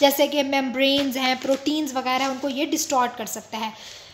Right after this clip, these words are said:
First, अब यहाँ पे जो हम biomolecules की बात करते हैं कि pressure उनको दो तरीके से effect करता है।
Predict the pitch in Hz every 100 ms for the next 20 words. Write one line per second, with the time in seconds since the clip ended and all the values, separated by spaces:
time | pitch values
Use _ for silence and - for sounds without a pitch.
0 | - - 320 277 - - 285 311 339 415
1 | 392 392 359 - 294 247 233 302 311 247
2 | 277 277 262 285 302 294 302 311 311 254
3 | 247 254 - 262 277 277 285 262 269 311
4 | 277 294 262 302 294 269 277 285 277 -
5 | 302 - 247 233 254 262 - - -